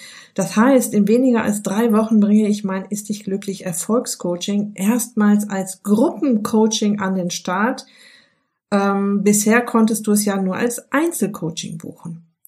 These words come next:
Und weil das ein Pilotprojekt ist, also die allererste Runde, profitierst du als Pionierin einmalig von einem interessanten Preisnachlass.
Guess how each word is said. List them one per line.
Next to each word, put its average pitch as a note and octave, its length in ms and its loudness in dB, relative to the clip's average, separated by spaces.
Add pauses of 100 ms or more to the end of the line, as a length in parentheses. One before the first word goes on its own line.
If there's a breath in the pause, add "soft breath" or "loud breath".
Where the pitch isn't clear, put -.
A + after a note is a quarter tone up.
(460 loud breath)
Und G#3+ 320 2
weil G#3+ 200 4
das A3 240 0 (100)
ein G3+ 320 -4
Pilotprojekt G#3 1080 -2
ist, C4+ 280 -6
also F3 220 -6
die - 180 -14
allererste F3 640 -4
Runde, F#3 720 2
profitierst G#3 1000 -2
du G#3 180 0
als - 480 -8
Pionierin F#3 1080 0 (420 soft breath)
einmalig G#3+ 960 0
von G#3+ 300 2
einem G3 420 -2
interessanten G3+ 800 -2
Preisnachlass. F3+ 1160 -6